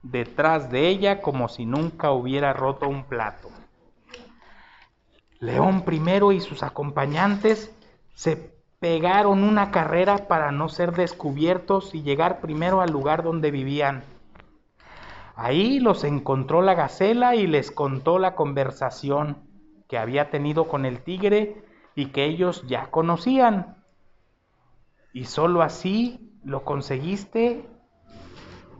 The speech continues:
sin amenazarlo?", preguntó el rey, intrigado por saber qué había dicho la gacela al oído del tigre.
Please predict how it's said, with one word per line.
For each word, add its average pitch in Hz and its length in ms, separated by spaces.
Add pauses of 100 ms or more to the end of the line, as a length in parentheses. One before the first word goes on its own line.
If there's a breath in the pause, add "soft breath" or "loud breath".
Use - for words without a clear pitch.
(140)
sin 160 240
amenazarlo?", 156 840 (720)
preguntó 135 460
el 143 120
rey, 139 440 (1900 soft breath)
intrigado 151 800
por 160 180
saber 175 500
qué 170 120
había 170 260
dicho 185 360
la 160 120
gacela 247 540
al 147 300
oído 202 380
del 180 220
tigre. 220 560